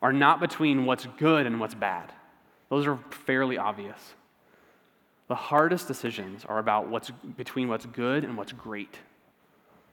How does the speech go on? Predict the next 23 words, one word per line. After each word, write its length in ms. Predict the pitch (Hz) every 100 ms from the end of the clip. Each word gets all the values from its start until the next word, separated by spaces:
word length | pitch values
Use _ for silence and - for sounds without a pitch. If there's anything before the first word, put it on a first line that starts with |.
| _ _ _ _ _
He 80 | 110
said, 400 | 107 120 - -
"The 100 | 117 -
enemy 380 | 123 143 151 147
of 120 | 117
great 440 | 101 120 117 - -
is 120 | - 104
not 220 | 110 104
bad, 320 | 104 92 90 -
it's 200 | - - -
good." 300 | 107 82 - _ _ _ _ - - _ _ - - _ _ _ _ _ -
What, 200 | 135 131
there 140 | 135
may 140 | 143 175
be 120 | 156
good 380 | 131 139 160 156
things 380 | - 175 156 127
in 100 | 123
your 120 | 117
life 280 | 113 104 -
that 140 | 110
you're 80 | 107
doing 320 | 107 95 92